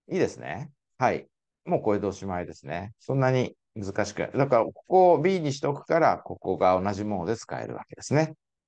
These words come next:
はい。えー、まあ、ホームワークとしては、シンボルの位置などもランダムに。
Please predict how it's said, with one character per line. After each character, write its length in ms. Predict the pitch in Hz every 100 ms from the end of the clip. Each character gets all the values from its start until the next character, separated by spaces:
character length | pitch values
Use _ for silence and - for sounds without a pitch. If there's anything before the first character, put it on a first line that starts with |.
| _
は 120 | 170
い。 140 | 117 -
え 160 | 120
ー、 20 | 120
ま 80 | 131
あ、 40 |
ホ 180 | 165 165
ー 20 |
ム 80 | 156
ワ 80 | 139
ー 40 |
ク 60 | 139
と 140 | 101
し 80 | -
て 100 | 156
は、 260 | 127 85 - _ _ _ _ -
シ 120 | 123
ン 120 | 127
ボ 180 | 127 117
ル 100 | 92
の 200 | 87 80
位 60 | 123
置 160 | 113
な 160 | 98 78
ど 120 | 117
も 120 | 135
ラ 160 | 82 85
ン 80 | 73
ダ 120 | 60
ム 120 |
に。 80 | 53